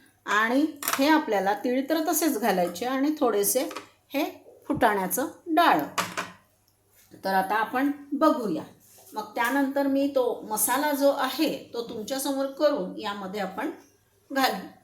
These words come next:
तर आता बघू, तेल तापलं की मी थोडे शेंगदाणे यात घालून घेणार आहे. प्रत्येक ठिकाणी वेगवेगळे चिवडे केले जातात. आपण बाजारात खातो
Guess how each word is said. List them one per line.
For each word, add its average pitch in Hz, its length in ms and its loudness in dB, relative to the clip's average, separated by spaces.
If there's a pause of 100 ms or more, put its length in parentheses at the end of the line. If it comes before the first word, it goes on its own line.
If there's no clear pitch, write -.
(280)
तर 208 100 -4
आता 214 200 0
बघू, 240 320 -4
तेल 240 380 0
तापलं 262 440 0
की 233 60 -8
मी 254 260 -6
थोडे 285 240 2
शेंगदाणे 277 840 -2
यात - 460 -6
घालून 247 360 2
घेणार 151 320 -6
आहे. 139 200 -16 (4000)
प्रत्येक 269 400 2
ठिकाणी 285 380 4
वेगवेगळे 254 500 4
चिवडे 262 360 2
केले 233 300 2
जातात. 202 420 -2 (560)
आपण 254 260 0
बाजारात 247 520 2
खातो 233 280 -6